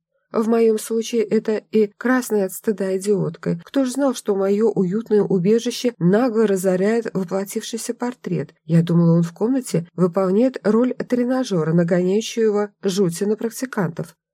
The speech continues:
Привыкла и уже почти не обращала на него внимания. Зря. Принц Игорь, устало прислонившись к двери, прикрыл глаза.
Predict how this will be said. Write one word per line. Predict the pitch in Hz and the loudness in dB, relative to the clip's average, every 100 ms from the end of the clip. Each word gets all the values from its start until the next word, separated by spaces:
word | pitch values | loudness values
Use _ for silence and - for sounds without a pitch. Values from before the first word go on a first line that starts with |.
| _ | _
Привыкла | 240 240 269 330 302 294 | 0 2 0 -2 -4 -4
и | - 214 | 2 2
уже | 185 185 | 2 0
почти | 185 170 - 180 | -4 -6 -2 0
не | 208 | 0
обращала | 226 214 - 202 214 | 0 -4 -4 -4 -2
на | |
него | 220 220 220 | -2 -2 -2
внимания. | 233 233 190 160 151 156 - _ _ | -4 -2 -2 -2 -4 -8 -14 _ _
Зря. | 214 240 240 175 - _ _ _ _ _ - | -4 -2 0 -2 -6 _ _ _ _ _ 0
Принц | 208 190 170 214 | 2 2 0 -2
Игорь, | 262 - 165 165 | 0 0 -2 -4
устало | 190 - - 180 170 | -10 -6 -2 0 0
прислонившись | 170 175 170 185 180 180 170 185 175 | -2 -4 -2 -2 0 -2 -2 -6 -2
к | |
двери, | 170 180 202 240 294 | 0 2 2 0 -4
прикрыл | - 165 170 208 | -4 -4 -2 -4
глаза. | 190 175 156 - 147 | -2 -4 -4 -6 -8